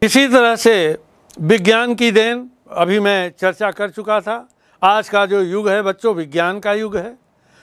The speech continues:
तो ज्ञान और विज्ञान का महत्व और उसकी महत्ता का प्रतिपादन ये हम प्रस्तावना में लिखेंगे। इसके बाद विज्ञान की आवश्यकता क्या है,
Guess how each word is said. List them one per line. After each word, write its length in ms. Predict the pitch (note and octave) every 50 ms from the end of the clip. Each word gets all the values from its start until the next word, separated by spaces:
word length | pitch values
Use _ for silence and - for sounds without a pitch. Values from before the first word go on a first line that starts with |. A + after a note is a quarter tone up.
| _ _ _
तो 220 | - A3 A3 G#3+ G3+
ज्ञान 380 | E3 E3+ G#3 A3+ B3 B3+ B3
और 160 | A#3 A3+ A3+ G#3+
विज्ञान 440 | G3 G3+ E3+ E3 G3+ G3+ G#3 G#3+
का 180 | G3+ G3+ G3 F#3+
महत्व 560 | F#3+ F#3 F3 G3 A#3+ A#3 _ - G3 D#3+ B2+ - _ _ _ _ _ _ _ _ _ -
और 560 | F#3 F#3 F#3+ F#3 F#3 F3+ F3 E3 D#3+ D#3 C3 - _ _ _ -
उसकी 540 | F#3 E3+ F#3 A3 G#3+ G3+ - - A3+ A3
महत्ता 400 | F#3 F3+ F#3 F3 F#3 - A3 G3+
का 140 | F#3 G3 F#3+
प्रतिपादन 760 | F3+ - F3+ D#3+ C#3+ D3 E3+ F3+ F#3 G#3 A3+ A#3+ A3+ F#3 C3+ _ _ _ _
ये 80 | G#3+ G3
हम 140 | F3+ F#3+ G3
प्रस्तावना 600 | - F3 F3 - - F3+ D#3+ E3 F3 F3+ F3+ F#3+
में 120 | G#3 G#3
लिखेंगे। 480 | G3+ G#3+ F#3+ - G#3+ A#3 A#3 A#3+ C4 C#4 - _ _ _ _ _ _ _ - - _ _ -
इसके 300 | G#3 G3+ - B3 A#3+ A#3+
बाद 300 | A3+ G#3+ G#3 G3 E3+ C#3+ _ _ _ -
विज्ञान 460 | F3 G#3+ F#3 E3 G#3 G#3+ A3 A#3 A3+
की 140 | G3+ G#3+ G#3+
आवश्यकता 640 | G#3 G3 F#3+ F#3 F3+ - F#3+ F3+ - _ A#3 A3 G#3
क्या 240 | F3 A#3 A3+ A3 G#3
है, 220 | G3 A3 A3+ A#3+